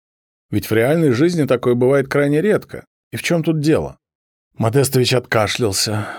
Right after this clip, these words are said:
«Хороший вопрос», — сказал он. «Обычному человеку это было бы сложно объяснить без лукавства. Но с вами можно говорить прямо. Если позволите, я приведу пример из сельского хозяйства.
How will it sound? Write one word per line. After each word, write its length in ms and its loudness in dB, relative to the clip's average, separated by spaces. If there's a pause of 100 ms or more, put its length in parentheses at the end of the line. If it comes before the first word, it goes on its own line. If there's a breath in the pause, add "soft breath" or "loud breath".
(100)
«Хороший 600 0
вопрос», — 400 0
сказал 400 -2
он. 480 -6
«Обычному 600 0
человеку 520 2
это 260 -4
было 220 2
бы 120 0
сложно 560 0
объяснить 500 -2
без 220 -4
лукавства. 720 -4 (480)
Но 80 2
с 120 0
вами 240 4
можно 340 2
говорить 420 0
прямо. 540 -4 (260 loud breath)
Если 320 -2
позволите, 640 0
я 120 0
приведу 380 0
пример 420 0
из 260 -4
сельского 680 -2
хозяйства. 920 -4